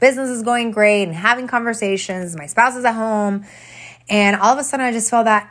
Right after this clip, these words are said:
antsy. And I was like, "Okay, you're feeling antsy. Just get up, go for a walk, get some sun." And in that moment, I just had so much gratitude because I got to get up. Is that a word?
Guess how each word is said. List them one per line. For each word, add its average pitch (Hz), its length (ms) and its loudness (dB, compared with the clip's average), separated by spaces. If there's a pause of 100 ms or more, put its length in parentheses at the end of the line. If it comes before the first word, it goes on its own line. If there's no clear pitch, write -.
antsy. 196 440 -4
And 160 140 -10
I 160 100 -6
was 160 160 -8
like, 160 120 -8
"Okay, 165 420 -6
you're 160 140 -8
feeling 208 380 -4
antsy. 175 580 -6
Just - 300 -16
get 156 140 -4
up, 185 300 2
go 151 140 -10
for 190 160 -4
a 185 80 0
walk, 180 340 2
get 156 200 -12
some 190 160 -6
sun." 175 520 -2 (320)
And 196 100 0
in 220 100 2
that 247 180 2
moment, 208 500 0
I 185 200 -2
just 202 220 -2
had 196 220 -2
so - 140 -6
much 226 300 -6
gratitude 180 680 -2
because 165 400 -8
I 185 160 -6
got 175 500 0
to 196 80 -8
get 156 180 -6
up. 160 280 -4 (500)
Is 196 60 -16
that 185 140 2
a 202 60 0
word? 185 360 -2